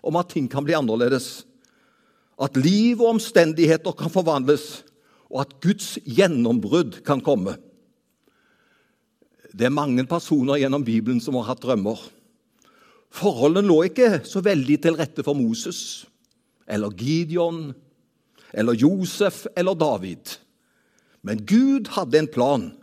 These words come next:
og den gjorde at det ble tent en gnist i dem, en tro på at Gud hadde en vei,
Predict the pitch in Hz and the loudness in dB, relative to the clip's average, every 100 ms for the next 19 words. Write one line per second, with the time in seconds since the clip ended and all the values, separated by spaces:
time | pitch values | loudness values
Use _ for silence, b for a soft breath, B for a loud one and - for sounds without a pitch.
0 | b b b b - 123 151 185 165 104 | b b b b -8 2 4 4 2 0
1 | - b b - 180 147 143 143 139 160 | -8 b b 2 4 4 2 0 0 0
2 | 165 - - 262 220 - 175 139 131 202 | -2 -2 4 4 2 0 -2 0 2 2
3 | 185 - - 147 127 123 90 76 b b | 2 -6 -4 0 2 2 0 -8 b b
4 | b b 160 143 - 208 240 254 - 185 | b b 0 0 -4 0 0 0 0 0
5 | 151 - 190 226 226 117 160 160 135 175 | 0 -2 0 2 2 -2 0 0 2 2
6 | 151 | 0